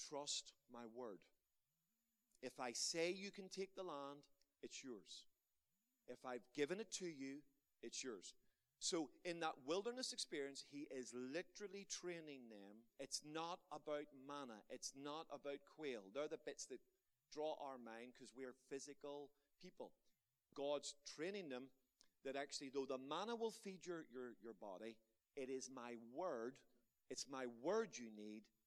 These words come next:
to live by. So he's trying to put his word central to their experience. 'Cause if they will trust what he says, they'll go in.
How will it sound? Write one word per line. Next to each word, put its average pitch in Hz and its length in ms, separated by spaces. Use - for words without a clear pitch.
to 110 60
live 101 220
by. 92 80
So - 160
he's 143 220
trying 233 480
to 247 80
put 196 260
his 233 400
word 104 320
central - 760
to 107 120
their 107 160
experience. - 840
'Cause 151 140
if 139 100
they 214 160
will 254 140
trust - 400
what 135 120
he 277 160
says, 107 640
they'll 107 160
go 110 160
in. 110 80